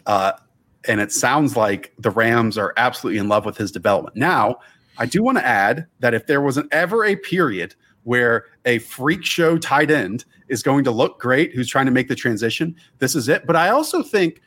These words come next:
part of the slow development that we always talk about, because no position develops more slowly in the N F L than tight end, you rarely see them hit, you know,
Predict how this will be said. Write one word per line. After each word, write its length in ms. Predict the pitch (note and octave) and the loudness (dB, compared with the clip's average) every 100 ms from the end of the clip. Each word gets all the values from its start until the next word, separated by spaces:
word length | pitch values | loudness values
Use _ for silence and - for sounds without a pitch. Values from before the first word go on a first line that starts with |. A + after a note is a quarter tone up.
| _ _ | _ _
part 140 | - G#3 | -2 0
of 60 | |
the 80 | G#3 | 0
slow 260 | - D#3 E3+ | -2 0 0
development 400 | A#2+ C3 E3+ C#3 | 2 0 0 0
that 80 | |
we 100 | C3+ | 0
always 140 | C#3+ - | -2 0
talk 220 | B2+ B2+ | -2 0
about, 280 | E3 F3+ - | 0 0 -4
because 160 | G2+ | -8
no 180 | G2+ A2+ | -4 -4
position 300 | A#2 A#2+ - | -4 -6 -4
develops 320 | A2 G#2+ - | 0 0 0
more 160 | G#2+ A#2+ | -2 -2
slowly 320 | A#2+ A2 B2 | -2 -2 0
in 60 | A#2+ | 0
the 60 | |
N 80 | A2+ | -2
F 120 | A2+ | 0
L 100 | C3 | 0
than 160 | A#2+ G2+ | 0 -2
tight 260 | - G#2 G#2 | -2 -2 0
end, 220 | C3+ F3 _ _ - | -4 -6 _ _ -8
you 180 | G#2 F2+ | -6 -4
rarely 300 | G#2+ A#2+ B2+ | 0 2 2
see 240 | A2+ - A#2+ | 0 0 2
them 340 | A#2 A2+ G#2+ _ _ _ | 2 2 -2 _ _ _
hit, 340 | - C3 - - _ _ _ _ _ _ _ _ _ | 0 0 0 -12 _ _ _ _ _ _ _ _ _
you 80 | F2+ | -18
know, 160 | E2+ | -18